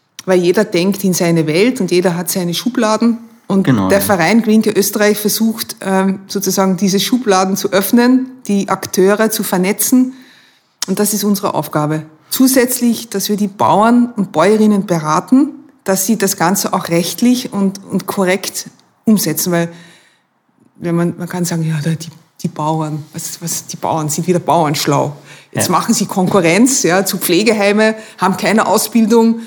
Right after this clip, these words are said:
Speaker 1: und holen sich ein paar alte Leute am Hof und dann tun sie so, wie wenn sie die Leute pflegen.
Speaker 2: Aber
Speaker 1: Ähm,
Speaker 2: tatsächlich gibt's da Qualitätskriterien oder, oder wie baut sie das auf?
Speaker 1: Mhm.
Speaker 2: Wie kann man sich das
Speaker 1: Ja, es
Speaker 2: vorstellen?
Speaker 1: gibt, es gibt Qualitätskriterien, es gibt Gesetze.
Speaker 2: Mhm.
Speaker 1: Wir versuchen herkömmliche Angebote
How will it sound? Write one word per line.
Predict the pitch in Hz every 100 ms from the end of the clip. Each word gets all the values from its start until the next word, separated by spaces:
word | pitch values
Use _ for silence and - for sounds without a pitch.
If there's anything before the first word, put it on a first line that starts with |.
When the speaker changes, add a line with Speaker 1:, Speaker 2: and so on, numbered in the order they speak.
| - -
Speaker 1:
und | 196 160
holen | 196
sich | 202 208
ein | 196
paar | 185
alte | 113 131 196
Leute | 165 208 233
am | 202
Hof | 208 220
und | 208 202 196
dann | 190 196 196 -
tun | - 226
sie | 226
so, | 220 214
wie | 208
wenn | 185 196
sie | 196 208 - -
die | 190 196
Leute | 185 143 165 -
pflegen. | - 151 156 156 - - _ _ _ _ _ _ _ _ _ _
Speaker 2:
Aber | - 92
Speaker 1:
Ähm, |
Speaker 2:
tatsächlich | - - 123 143
gibt's | 160 151
da | 151
Qualitätskriterien | 135 120 120 117 127 - 175 - 160 160 151
oder, | 135 135
oder | 120 127
wie | 127
baut | - 101 -
sie |
das | 107 107
auf? | -
Speaker 1:
Mhm. | 233
Speaker 2:
Wie | 269
kann | 240
man | 233
sich | 196
das |
Speaker 1:
Ja, |
es | 220
Speaker 2:
vorstellen? | - 208 147
Speaker 1:
gibt, | -
es | -
gibt | 208 -
Qualitätskriterien, | 185 175 208 247 254 233 214
es | 202 -
gibt | 170
Gesetze. | 170 160 214 - 233
Speaker 2:
Mhm. | 226 - -
Speaker 1:
Wir | 214
versuchen | 208 220 254 269 254
herkömmliche | 185 208 220 214 214 214 208 170
Angebote | 170 175 175 180 214 269